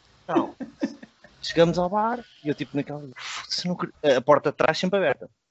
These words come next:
"Não acredito nisto." Eu, "Ih, onde é que eu me fui meter? Ah, caralho." Ainda não tínhamos jantado. "Onde é que eu me fui meter?" Entramos pela fábrica, caralho.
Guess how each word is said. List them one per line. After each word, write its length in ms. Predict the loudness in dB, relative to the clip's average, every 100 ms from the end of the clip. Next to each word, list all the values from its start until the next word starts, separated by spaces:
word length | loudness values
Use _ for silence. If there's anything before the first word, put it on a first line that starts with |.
| -6 -2 -2 -2
"Não 100 | 0
acredito 420 | 0 0 -4 -2 -4
nisto." 400 | -4 -8 -12 -16 -20 _ -18
Eu, 140 | -18 -18 -20
"Ih, 260 | -20 -10
onde 120 | -10
é 40 | -6
que 80 | -8
eu 60 |
me 60 | -6
fui 160 | -4
meter? 440 | -4 -6 -12 -12 -16 -20 _
Ah, 100 | -14
caralho." 360 | -12 -14 -14 -16 _ _ _
Ainda 140 | 4 4
não 80 | 6
tínhamos 220 | 4 4
jantado. 420 | 4 4 2 0 _ _ _ _ _ _ _ _ -14
"Onde 60 |
é 20 |
que 80 | -8
eu 60 | -6
me 60 |
fui 120 | 0 0
meter?" 420 | 0 0 0 -2 _ -20 -20 -20 -20 -8
Entramos 400 | -4 4 4 4
pela 180 | -2 -6
fábrica, 460 | -2 -2 -2 -6 -2
caralho. 260 | 0 -2